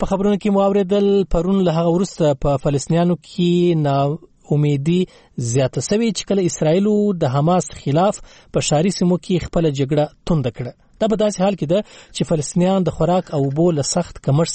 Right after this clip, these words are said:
سره مخامخ دي. او د ملګرو ملتونو چارواکو هم ویلي چې د غزې په جنوبي سیمو کې هیڅ یو ځای محفوظ نه دی پاتې سوی.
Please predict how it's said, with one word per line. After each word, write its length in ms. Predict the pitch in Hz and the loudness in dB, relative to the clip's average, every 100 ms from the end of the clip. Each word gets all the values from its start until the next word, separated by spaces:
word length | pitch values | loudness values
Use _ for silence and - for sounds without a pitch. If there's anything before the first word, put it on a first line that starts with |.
| 143 | -2
سره 120 | 123 | -2
مخامخ 340 | - 131 123 - | 0 -2 -2 -6
دي. 60 | - - - - - - 127 | -18 -18 -20 -20 -12 -2 0
او 100 | 127 123 | 2 0
د 200 | 123 131 | 0 0
ملګرو 260 | 123 135 135 | 0 0 0
ملتونو 280 | 123 143 - | 0 -2 0
چارواکو 380 | 131 139 143 160 | 0 2 0 0
هم 60 | 139 | 0
ویلي 220 | 160 190 | 2 0
چې 120 | - 139 | 0 -2
د 20 | 127 | 0
غزې 220 | 127 165 156 | 0 0 -2
په 140 | 131 131 | 0 0
جنوبي 260 | 131 135 - | -2 -2 0
سیمو 200 | 190 185 | 0 0
کې 100 | 220 - - - - | -4 -6 -18 -8 -4
هیڅ 100 | 226 - | -2 0
یو 60 | 156 139 | 0 2
ځای 120 | 156 151 | 0 0
محفوظ 400 | 127 - 180 170 - - _ 156 143 | -2 -2 -2 -2 -8 -20 _ -2 2
نه 80 | 156 | 2
دی 140 | 139 123 | 0 -2
پاتې 180 | 127 - - | -4 -4 -4
سوی. 260 | 127 110 | -2 -2